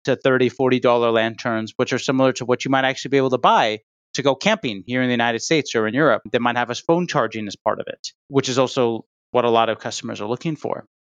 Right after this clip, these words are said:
Then you get into the home system space, which is going to start at two lights, two, three, four lights, maybe a radio, maybe a fan. Uh, and that's gonna be in, like, say, let's say, the two hundred dollar range, hundred fifty to two hundred dollars.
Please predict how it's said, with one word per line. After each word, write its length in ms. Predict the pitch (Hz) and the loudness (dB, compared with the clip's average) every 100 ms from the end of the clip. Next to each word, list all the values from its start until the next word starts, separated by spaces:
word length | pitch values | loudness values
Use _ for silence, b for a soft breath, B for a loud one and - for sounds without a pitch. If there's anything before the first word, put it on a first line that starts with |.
| B B | B B
Then 140 | 156 156 | 0 2
you 60 | |
get 160 | 185 180 | 4 2
into 180 | 170 147 | 2 2
the 120 | 135 | 2
home 200 | 147 185 | 2 0
system 340 | - 131 - | -2 -4 -4
space, 380 | 101 - 117 107 | -4 0 0 0
which 240 | - 120 123 | -4 -6 -6
is 100 | 110 | -4
going 160 | - | -2
to 60 | 120 | 0
start 260 | - 120 | 0 2
at 140 | 117 - | 0 -2
two 160 | 156 | 0
lights, 400 | 147 131 135 - | 2 2 0 -6
two, 240 | - 151 147 | -4 -2 -2
three, 400 | 143 139 139 135 | 2 4 4 2
four 320 | - 131 135 | 2 2 4
lights, 560 | 127 123 127 - - - _ _ | 4 2 0 -4 -8 -10 _ _
maybe 260 | 127 135 135 | 0 2 2
a 80 | |
radio, 400 | 123 131 131 127 | 4 4 4 2
maybe 280 | 123 123 123 | 4 2 2
a 40 | 123 | 0
fan. 600 | - 123 120 117 117 113 _ _ _ - | 2 2 2 0 -4 -12 _ _ _ -2
Uh, 160 | 127 127 | 0 2
and 140 | 131 | 2
that's 180 | 143 - | 0 0
gonna 200 | 156 139 | -4 0
be 200 | 131 127 | 2 2
in, 80 | 120 | 2
like, 220 | 117 - _ 139 | -2 -4 _ -4
say, 200 | 117 139 | 2 4
let's 200 | 127 127 | 4 0
say, 180 | 131 120 | 2 2
the 400 | 117 120 117 113 | 2 4 4 2
two 180 | - 147 | -2 -2
hundred 280 | 127 120 120 | -2 -2 0
dollar 320 | 113 113 110 | 0 2 -2
range, 300 | 101 - 123 | -4 -8 -10
hundred 280 | - 113 101 | -10 -10 -10
fifty 260 | 107 - 101 | -14 -12 -12
to 80 | |
two 180 | 98 117 | -10 -10
hundred 200 | 104 104 | -8 -6
dollars. 500 | 101 - - - - | -4 -2 -4 -10 -14